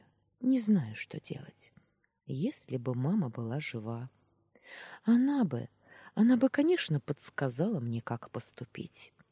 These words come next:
Как же мне ее не хватает. Не хватает кого-то родного, близкого. Почему я так и не стала разыскивать отца? Ведь я знала о нем многое, да почти все.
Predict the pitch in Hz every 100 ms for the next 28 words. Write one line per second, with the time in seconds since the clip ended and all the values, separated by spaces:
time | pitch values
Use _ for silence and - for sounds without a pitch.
0 | _ _ _ _ _ - 254 135 120 117
1 | 120 117 110 120 120 - 113 - 120 117
2 | - _ _ _ _ _ - - - 170
3 | 220 - 151 208 - 254 220 135 - 151
4 | 185 226 160 165 147 190 226 139 117 143
5 | 196 202 - - 113 117 110 _ _ _
6 | _ - 202 - 202 220 269 165 - 202
7 | 190 190 196 - 262 247 202 202 180 208
8 | - 190 185 - - - - - 127 -
9 | _ _ _ _ - 127 143 - 139 123
10 | 120 139 190 170 135 135 170 175 - _
11 | 131 120 123 208 190 117 110 - _ _
12 | _ 226 - 294 - - 247 - - -